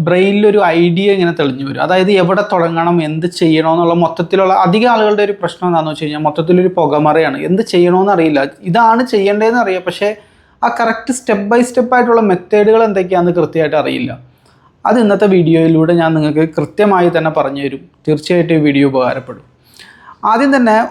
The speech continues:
ഓൺലൈനിലോട്ട് ബിസിനസ്സിന് നിങ്ങൾ ഇറങ്ങണം എന്ന് പറയണതിൻ്റെ കാരണം എന്താണെന്ന് വെച്ച് കഴിഞ്ഞാൽ, ഒ-, മെയിനായിട്ടുള്ള കാരണം എന്ന് പറഞ്ഞു കഴിഞ്ഞാൽ നമ്മുടെ കസ്റ്റമറുടെ ബിഹേവിയർ മാറിക്കൊണ്ടിരിക്കുകയാണ്. നിങ്ങൾ തന്നെ ശ്രദ്ധിച്ച് നോക്കാം, മുമ്പ്, ഏഹ്, ഷോപ്പിലെല്ലാം പോയി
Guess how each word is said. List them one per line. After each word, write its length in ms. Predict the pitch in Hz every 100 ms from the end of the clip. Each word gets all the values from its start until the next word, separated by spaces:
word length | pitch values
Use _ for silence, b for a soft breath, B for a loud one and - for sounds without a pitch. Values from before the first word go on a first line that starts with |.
| 202 202
ഓൺലൈനിലോട്ട് 800 | 233 254 262 262 277 254 285 285 285 - 196
ബിസിനസ്സിന് 560 | 190 208 208 - 220 233 208
നിങ്ങൾ 160 | 202 208 170
ഇറങ്ങണം 360 | 165 175 185 190 170
എന്ന് 120 | 180 180
പറയണതിൻ്റെ 540 | 160 156 156 156 170 165
കാരണം 360 | 156 147 156 165 151
എന്താണെന്ന് 280 | 151 147 131
വെച്ച് 140 | 143
കഴിഞ്ഞാൽ, 300 | 135 127 131 - b b b - 180
ഒ-, 100 | - 185
മെയിനായിട്ടുള്ള 600 | 208 269 285 247 240 220 214
കാരണം 220 | 180 165
എന്ന് 100 | 170
പറഞ്ഞു 140 | 170 165
കഴിഞ്ഞാൽ 160 | 160 175
നമ്മുടെ 200 | 208 - -
കസ്റ്റമറുടെ 640 | 190 - 208 202 208 214 196
ബിഹേവിയർ 520 | 175 175 165 170 170 180 160
മാറിക്കൊണ്ടിരിക്കുകയാണ്. 760 | 135 123 143 135 120 117 90 - _ _ _ _ B B B B 180
നിങ്ങൾ 180 | 214 247 247
തന്നെ 140 | 240 247
ശ്രദ്ധിച്ച് 360 | 196 175 180 220
നോക്കാം, 320 | 175 160 160 165
മുമ്പ്, 420 | 165 185 202 214 233 269 - _ _ _ _ -
ഏഹ്, 220 | 156 151 156 -
ഷോപ്പിലെല്ലാം 720 | 185 190 196 233 214 208 208 196
പോയി 180 | 180